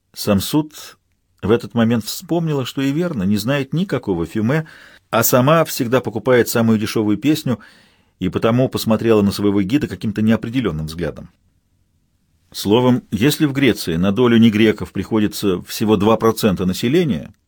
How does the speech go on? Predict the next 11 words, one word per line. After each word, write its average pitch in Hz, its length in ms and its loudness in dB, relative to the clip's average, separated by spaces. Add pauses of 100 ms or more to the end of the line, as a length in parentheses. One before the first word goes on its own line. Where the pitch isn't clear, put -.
(480)
то 87 120 -6
можете 104 300 2
быть 117 160 -2
уверены, 135 340 4
половина 123 540 4
из 180 140 0
этих 175 220 0
двух 156 200 -6
процентов 151 520 0
наша 113 280 0
семья. 85 340 -6